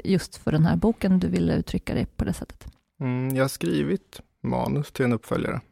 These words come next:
Speaker 2: men
Speaker 1: Mm.
Speaker 2: det tar ganska lång tid att göra, så
Speaker 1: Mm.
Speaker 2: jag känner att jag behöver nog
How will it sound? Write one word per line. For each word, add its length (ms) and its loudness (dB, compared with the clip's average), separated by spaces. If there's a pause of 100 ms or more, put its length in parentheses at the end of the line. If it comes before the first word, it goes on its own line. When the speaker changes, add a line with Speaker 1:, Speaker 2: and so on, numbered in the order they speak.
(140)
Speaker 2:
men 200 6
Speaker 1:
Mm. 140 8
Speaker 2:
det 60 8
tar 140 4
ganska 300 -2
lång 160 0
tid 140 -4
att 100 0
göra, 160 4
så 60 4
Speaker 1:
Mm. 80 4
Speaker 2:
jag 80 2
känner 180 0
att 100 -6
jag 80 0
behöver 240 0
nog 280 -2